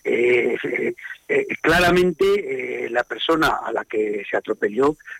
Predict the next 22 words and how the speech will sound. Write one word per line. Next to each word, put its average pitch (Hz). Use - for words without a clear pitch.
eh, 123
hombre, 135
hay 151
muchas 156
circunstancias, -
¿no? 127
Pero, 117
eh, -
un 175
elevado 165
porcentaje 131
de 120
los 113
peatones 123
a 131
los 117
que -
se -
atropella 127
es -
porque -
están -